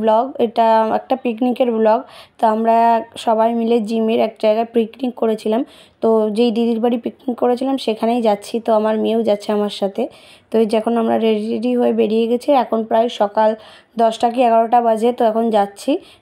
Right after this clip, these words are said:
তো টাইমটা খেয়াল নেই, যেহেতু অনেক মাস আগের ভিডিও এটা, আর অনেক মাস এমনিও আমার চ্যানেলে ভিডিও দিই না, তো তার কারণে ভি-, ব্লগটা মানে কখনকার আমার ঠিক মনে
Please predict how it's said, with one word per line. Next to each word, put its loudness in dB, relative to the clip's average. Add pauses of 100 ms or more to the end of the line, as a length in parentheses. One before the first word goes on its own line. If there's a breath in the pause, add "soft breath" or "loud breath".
(100)
তো 0 (100)
টাইমটা 0 (100)
খেয়াল 2
নেই, -4
যেহেতু 0
অনেক 0
মাস -2
আগের 0
ভিডিও 2
এটা, 0 (460 loud breath)
আর 0 (100)
অনেক -4
মাস 0
এমনিও 2
আমার 0
চ্যানেলে 0
ভিডিও 0
দিই 0
না, -2 (320 loud breath)
তো -2
তার 2
কারণে 0 (100)
ভি-, 0
ব্লগটা 0
মানে -4 (340)
কখনকার 2
আমার -2
ঠিক 0 (140)
মনে 2